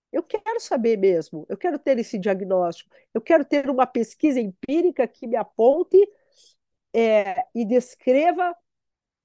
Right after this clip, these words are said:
o funcionamento do Supremo Tribunal Federal. Agora, isso não diz tudo sobre o Supremo Tribunal Federal, isso diz sobre uma parte do Supremo Tribunal Federal, porque há decisões do Supremo que não tão nesse cálculo,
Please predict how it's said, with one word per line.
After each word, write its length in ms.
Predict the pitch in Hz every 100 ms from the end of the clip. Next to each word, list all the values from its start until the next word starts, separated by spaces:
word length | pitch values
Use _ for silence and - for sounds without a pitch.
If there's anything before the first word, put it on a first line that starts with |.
| _
o 120 | -
funcionamento 720 | 208 302 - 302 294 262 311 349
do 60 |
Supremo 440 | 277 - 320 269 277
Tribunal 240 | 277 294
Federal. 600 | 285 294 339 349 381 247 _ _ _ _ _ _ _ _ _ _ _ _ _ _ _ -
Agora, 320 | 247 285 294
isso 220 | 320 - 415
não 200 | 403 302
diz 300 | 339 494 -
tudo 420 | 392 320 220 226
sobre 200 | 254 190
o 20 |
Supremo 320 | - 202 208
Tribunal 300 | 196 196 202
Federal, 460 | 196 185 185 185 - -
isso 240 | 339 -
diz 380 | 254 359 - - _ _
sobre 280 | - 320
uma 200 | 359 381
parte 520 | 381 349 320 294 - 214
do 120 | 175
Supremo 320 | - 190 190
Tribunal 340 | - 175 170 165
Federal, 480 | 175 170 160 147 _ _ - -
porque 220 | 381 370
há 120 | 349
decisões 560 | 320 359 349 262 269 226
do 60 |
Supremo 680 | - 208 226 277 330 302 269
que 140 | - 381
não 180 | 381
tão 220 | 339 381 415
nesse 280 | 403 - 392
cálculo, 760 | - 330 381 415 - 262 175